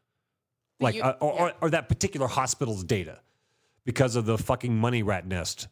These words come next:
Speaker 2: and the
Speaker 1: Mm-hmm.
Speaker 2: way everything is set up. So I wanna zoom out. I just, uh,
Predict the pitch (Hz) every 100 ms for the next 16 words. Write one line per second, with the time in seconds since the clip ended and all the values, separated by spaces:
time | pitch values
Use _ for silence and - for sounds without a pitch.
0 | _ 190 117 110 113 107 107 101 104 95
1 | 85 - - - 101 92 - - _ _
2 | - - - - - 135 175 233 190 113
3 | 151 131 98 90 - - 127 139 165 -
4 | - _ 156 - _ - - 135 131